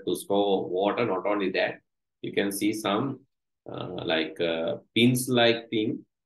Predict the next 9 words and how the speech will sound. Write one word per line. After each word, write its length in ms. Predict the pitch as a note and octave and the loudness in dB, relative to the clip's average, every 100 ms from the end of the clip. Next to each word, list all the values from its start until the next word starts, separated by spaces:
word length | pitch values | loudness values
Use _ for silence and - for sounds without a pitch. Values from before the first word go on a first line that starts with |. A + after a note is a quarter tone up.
| _ _ | _ _
in 220 | F#2 F2+ - | -8 -6 0
this 360 | G#2+ - - _ _ _ _ | 0 0 -8 _ _ _ _
leaf, 260 | F2 E2+ - - | -6 -6 -8 -6
in 100 | F2+ | -2
the 140 | - | -2
cone. 300 | - D2+ - - _ _ _ _ _ _ _ _ _ _ | -2 -4 -6 -12 _ _ _ _ _ _ _ _ _ _
That 100 | E2+ | 0
is 120 | - | 2
another 520 | F2+ E2 D#2+ - - | 2 0 0 0 0